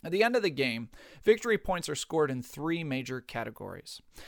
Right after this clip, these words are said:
and the victory point symbol is easily seen with the symbol of a golden shield.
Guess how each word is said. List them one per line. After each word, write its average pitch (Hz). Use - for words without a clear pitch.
and 190
the 202
victory 220
point 175
symbol 156
is 139
easily 170
seen 135
with 151
the 143
symbol 180
of 147
a 131
golden 131
shield. -